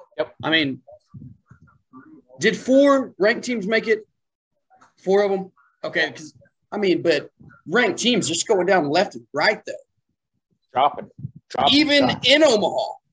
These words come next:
Speaker 1: Yep. Yeah.
Speaker 2: Yeah.
Speaker 1: It's wild. You
Speaker 2: It's
Speaker 1: got
Speaker 2: been fun.
Speaker 1: Yep. Texas is gone. You got, I mean, Stanford's facing elimination. Like,
Speaker 2: A and M's.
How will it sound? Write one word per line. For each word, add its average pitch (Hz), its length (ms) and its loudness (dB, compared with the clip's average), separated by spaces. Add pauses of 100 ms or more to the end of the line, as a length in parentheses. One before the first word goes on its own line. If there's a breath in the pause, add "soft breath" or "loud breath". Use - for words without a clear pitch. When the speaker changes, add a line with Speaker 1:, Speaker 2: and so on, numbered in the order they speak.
(220)
Speaker 1:
Yep. - 240 -6 (1040)
Yeah. - 340 -2 (1600)
Speaker 2:
Yeah. 143 300 -6
Speaker 1:
It's - 160 -14
wild. 131 460 0 (120)
You 131 120 -18
Speaker 2:
It's 135 160 2
Speaker 1:
got 120 40 2
Speaker 2:
been 185 140 2
fun. 160 420 -2 (600)
Speaker 1:
Yep. 131 380 -8
Texas 151 360 0
is 143 140 -10
gone. 160 560 -2
You 120 100 -18
got, 123 380 -6 (420)
I - 140 -18
mean, 120 160 -10
Stanford's - 640 -8
facing 151 320 -6
elimination. 151 880 -8 (320)
Like, - 200 -4 (380)
Speaker 2:
A 143 200 -2
and 143 80 -4
M's. 170 600 -2